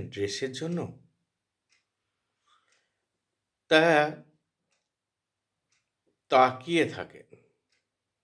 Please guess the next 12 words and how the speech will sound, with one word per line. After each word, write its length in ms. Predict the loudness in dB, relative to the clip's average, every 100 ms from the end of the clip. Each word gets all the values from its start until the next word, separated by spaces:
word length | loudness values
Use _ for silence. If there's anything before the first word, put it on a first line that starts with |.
| _ _ _ -20
বুঝতে 240 | -12 -10
পারলেন 220 | -10 -12 -14
তো? 100 | -16
ড্রেসের 480 | -10 -4 -4 -2 -6
জন্য 200 | -6 -6 -6
তাকিয়ে 480 | -4 -4 -4 -6 -8
থাকেন 300 | -10 -10 -10
সরকারের 680 | -12 -10 -8 -8 -10 -20 -20 -20
দিকে। 240 | _ _ _ _ _ _ _ _ _ _ _ _ _ _ _ _ _ _ _ _ _ _ _ _ _ _ _ _ _ _ _ _
আবার 320 | 2 4 4 2 -4 _ _ _ _ _ _ _ _ _ _ _ _ _
লক্ষ্য 340 | -14 -12 -10 -10
করবেন, 480 | -10 -10 -18 -20